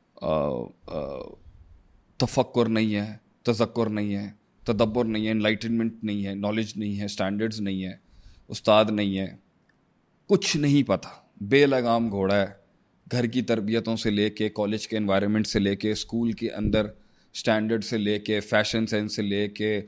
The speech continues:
मोबाइल से लेके, जन-, फिफ्थ जनरेशन वॉर के अंदर flow of information में सब कुछ आ रहा है अभी नफ्स को।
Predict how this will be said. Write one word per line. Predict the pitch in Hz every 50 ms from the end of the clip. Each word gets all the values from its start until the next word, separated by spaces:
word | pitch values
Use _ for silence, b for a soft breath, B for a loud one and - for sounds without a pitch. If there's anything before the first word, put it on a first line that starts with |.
| b b b b -
मोबाइल | 107 113 113 110 110 110 113 110
से | 101 - 117 107
लेके, | 104 104 107 104 104 - 113 110 107 95
जन-, | 95 - - 117 117 113
फिफ्थ | 113 - 131 135 120
जनरेशन | 104 120 113 113 113 110 107 - 120 107
वॉर | 104 104 107 110 110
के | - 113
अंदर | 107 107 110 107
flow | 104 - - - - 127 123 120 120 113
of | 120
information | 113 107 101 113 107 107 104 - -
में | 123 120
सब | - - 185 - -
कुछ | 180 170 - 120
आ | 104
रहा | 101 101
है | 101
अभी | 98 95 95
नफ्स | 90 85 - - -
को। | - _